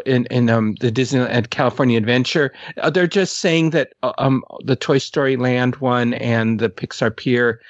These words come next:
one is just in the summer. They have not given, um, any exact dates for that. They're gonna have a lot of advanced screenings of films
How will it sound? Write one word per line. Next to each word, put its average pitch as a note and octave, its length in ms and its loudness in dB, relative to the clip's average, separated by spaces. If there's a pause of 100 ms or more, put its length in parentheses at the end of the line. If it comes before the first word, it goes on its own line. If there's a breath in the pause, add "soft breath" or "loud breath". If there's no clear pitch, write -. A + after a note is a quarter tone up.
(200 loud breath)
one B2 240 2
is B2 100 0
just D3+ 260 -2
in C3+ 60 2
the A2 100 2
summer. G2 480 -4 (300)
They C3 140 0
have A#2+ 260 0
not A2+ 420 -4
given, G#2 560 0
um, G2 400 0 (540)
any A#2+ 340 2
exact F#2+ 480 -2
dates G2 240 0
for A2 100 -2
that. F#2+ 200 0 (240 loud breath)
They're F3 100 0
gonna A3+ 180 0
have C#4 200 0
a B3 40 0
lot G#3 240 0
of A3+ 120 0
advanced F3+ 440 -8
screenings F3 540 -2
of D3 140 -2
films F#3 280 0